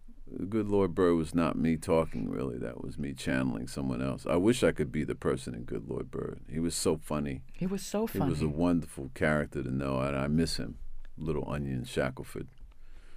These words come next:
Speaker 1: I miss him, and I, I, I can't wait to get back to fiction after this experience.
Speaker 2: I was gonna ask you about that.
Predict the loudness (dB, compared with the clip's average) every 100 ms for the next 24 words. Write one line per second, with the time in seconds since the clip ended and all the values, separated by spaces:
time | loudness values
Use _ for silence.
0 | -10 -4 0 2 2 2 2 4 2 2
1 | -2 -2 -8 -12 -14 -14 -10 -4 -2 0
2 | 2 2 4 2 4 0 2 2 2 0
3 | 2 -2 -4 -10 -10 -12 -12 -14 -8 -4
4 | -4 -4 -4 -4 -6 -8 -8 -6 -6 4
5 | 6 8 6 6 6 4 4 2 2 2
6 | 2 4 2